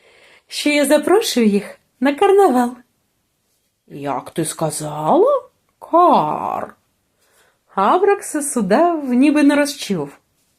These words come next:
«На карнавал? Кар?» «Еге ж», повторила маленька баба Яга. «Я запрошую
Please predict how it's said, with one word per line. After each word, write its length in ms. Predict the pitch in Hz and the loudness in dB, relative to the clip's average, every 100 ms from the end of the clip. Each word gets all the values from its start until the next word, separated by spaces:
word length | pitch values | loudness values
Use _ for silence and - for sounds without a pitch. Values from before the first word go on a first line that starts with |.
| _ | _
«На 340 | 160 156 147 139 - | -12 -8 -8 -8 -10
карнавал? 1500 | - 139 139 139 151 143 131 131 127 127 139 220 392 523 - _ 302 190 - _ _ _ _ _ _ _ _ | -4 0 0 -4 -8 -4 -4 -2 -4 -4 0 2 2 0 -6 _ 0 0 -4 _ _ _ _ _ _ _ _
Кар?» 1000 | - - 160 294 415 294 156 - - _ _ _ _ _ _ _ _ _ _ _ | -14 -10 -6 -2 -2 -2 -4 -12 -20 _ _ _ _ _ _ _ _ _ _ _
«Еге 420 | 403 403 359 359 | 4 6 6 4
ж», 180 | 403 - _ _ _ _ | 2 -6 _ _ _ _
повторила 640 | - 180 185 180 254 302 233 | -4 -2 -4 0 0 -2 -2
маленька 440 | 180 170 202 208 | -2 -2 -2 -2
баба 280 | 170 170 175 | -4 -2 0
Яга. 420 | 180 170 156 156 - _ _ _ - - - - | -2 -4 -10 -12 -18 _ _ _ -20 -20 -10 0
«Я 200 | 311 285 | 2 4
запрошую 640 | 311 311 415 466 254 220 | 2 2 2 2 0 -2